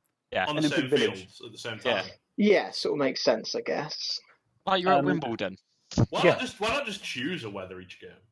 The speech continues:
Speaker 2: So they all
Speaker 3: What,
Speaker 2: have to put
Speaker 3: what?
Speaker 2: with,
Speaker 3: <laughs>
Speaker 2: with
Speaker 3: That'd
Speaker 2: red
Speaker 3: be
Speaker 2: in
Speaker 3: horrific.
Speaker 2: game one and blizzard in game two and then sweltering heat in game three. And then by the end of the day, uh,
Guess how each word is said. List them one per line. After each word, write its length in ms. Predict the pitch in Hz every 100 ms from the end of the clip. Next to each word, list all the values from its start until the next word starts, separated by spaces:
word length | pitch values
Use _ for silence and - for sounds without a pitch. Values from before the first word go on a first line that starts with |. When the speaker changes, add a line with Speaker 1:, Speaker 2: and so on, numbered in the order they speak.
| _
Speaker 2:
So 160 | - 131
they 120 | 123
all 180 | 123 127
Speaker 3:
What, 140 | 190 196
Speaker 2:
have 60 | -
to 40 | 202 170 - -
put 140 | 240
Speaker 3:
what? 140 | 233 156
Speaker 2:
with, 100 | 165
Speaker 3:
<laughs> 20 |
Speaker 2:
with 160 | 156 -
Speaker 3:
That'd 120 | 320
Speaker 2:
red 80 | 202
Speaker 3:
be 60 |
Speaker 2:
in 60 | 208
Speaker 3:
horrific. 480 | 190 208 240 220 147 165 117
Speaker 2:
game 20 | 156
one 200 | 156 127
and 160 | 113
blizzard 300 | 139 143 131
in 200 | 131 123
game 260 | 120 123 117
two 300 | 120 135 117
and 100 | 104
then 120 | 101
sweltering 380 | 101 123 120 117
heat 220 | 120 120
in 80 | 117
game 240 | 113 110 107
three. 200 | 135 123
And 100 | 107
then 80 | 107 - -
by 100 | 180
the 80 | 185
end 100 | 208
of 60 | 175
the 60 |
day, 320 | 160 147 156 175
uh, 100 | 160